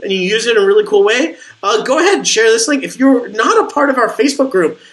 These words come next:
um, I have a public Facebook group called I Love Google Sheets. Go share your use of this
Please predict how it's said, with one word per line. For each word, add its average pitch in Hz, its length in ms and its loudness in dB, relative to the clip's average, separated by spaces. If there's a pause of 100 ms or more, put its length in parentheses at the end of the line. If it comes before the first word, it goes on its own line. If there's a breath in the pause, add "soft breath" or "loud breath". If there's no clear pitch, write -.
(160 loud breath)
um, 180 320 -2
I 214 120 -2
have 240 120 0
a - 40 -8
public 370 280 0
Facebook 220 380 -2
group 214 380 -4
called 185 280 -4
I 208 220 0
Love 208 480 -2
Google 185 220 0
Sheets. 359 340 2 (280 loud breath)
Go 392 220 2
share 269 500 2
your 214 440 2
use 269 240 -8
of 185 240 -8
this 214 420 -2